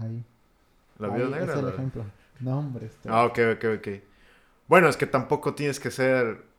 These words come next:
Speaker 2: sí soy confiado, pero tampoco como para ir a casa de alguien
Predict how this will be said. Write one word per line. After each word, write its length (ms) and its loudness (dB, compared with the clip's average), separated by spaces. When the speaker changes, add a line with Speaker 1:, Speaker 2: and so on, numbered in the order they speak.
Speaker 2:
sí 140 -4
soy 140 0
confiado, 520 2
pero 220 0
tampoco 360 -8
como 220 -4
para 160 -4
ir 80 -4
a 100 -6
casa 260 -8
de 80 -4
alguien 360 -6